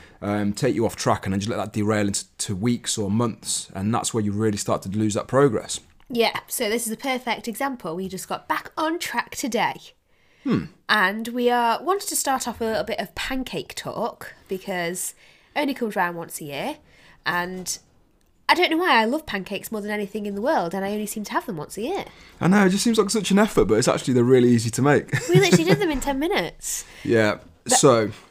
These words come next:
Speaker 2: have a look on our Instagram, because they, they were good pancakes.
Speaker 1: They were nice. So what we wanted to talk about was basically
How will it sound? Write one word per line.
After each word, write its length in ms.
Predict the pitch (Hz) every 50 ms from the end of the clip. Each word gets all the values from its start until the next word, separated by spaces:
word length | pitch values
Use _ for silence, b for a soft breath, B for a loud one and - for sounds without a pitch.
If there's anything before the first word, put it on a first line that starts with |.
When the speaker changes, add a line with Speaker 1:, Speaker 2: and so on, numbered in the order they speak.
| _ -
Speaker 2:
have 200 | - 226 226 233
a 20 | 240
look 180 | 196 - -
on 80 | 226 208
our 100 | 196 196
Instagram, 520 | 196 170 - - - - 165 101 - 226 -
because 300 | 208 - - 196 180 -
they, 120 | 190 - -
they 160 | 202 190 175
were 320 | 165 165 160 151 151 - - - - -
good 260 | - 185 156 147 - -
pancakes. 600 | - 123 123 156 - - - - - - - 110
Speaker 1:
They 140 | 107 104
were 80 | 98 95
nice. 420 | 98 101 92 82 73 - - - - b b b b b b b b
So 320 | b - 139 135 135 131 - - _ _ -
what 140 | 175 165
we 80 | 151 147
wanted 160 | 151 139 -
to 60 | -
talk 240 | - 175 185 190 160
about 320 | - 98 101 110 120 95 127
was 340 | 127 127 127 123 120 -
basically 800 | - _ _ _ - 226 240 240 208 - - - 113 110 123 151